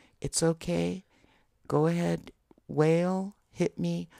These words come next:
I love you." Embrace them, embrace them. Let them cry it out,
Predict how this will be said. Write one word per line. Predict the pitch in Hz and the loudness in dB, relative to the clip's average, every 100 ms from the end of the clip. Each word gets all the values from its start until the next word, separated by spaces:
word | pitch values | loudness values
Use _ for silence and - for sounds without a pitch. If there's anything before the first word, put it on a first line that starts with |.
| - - - - | -20 -20 -20 -2
I | 139 | 0
love | 143 147 151 - | 2 0 -2 -2
you." | 175 180 - | -2 -2 -2
Embrace | 143 143 156 160 160 | -4 -2 0 0 -2
them, | - 180 - - | -2 -2 -4 -4
embrace | 147 139 151 151 156 | -4 -2 -2 -2 -2
them. | - - - | -2 -4 -6
Let | - 151 | -6 -6
them | - - | -6 -8
cry | - - 156 | -6 0 2
it | 165 165 | 2 0
out, | 160 160 - | 0 -2 -6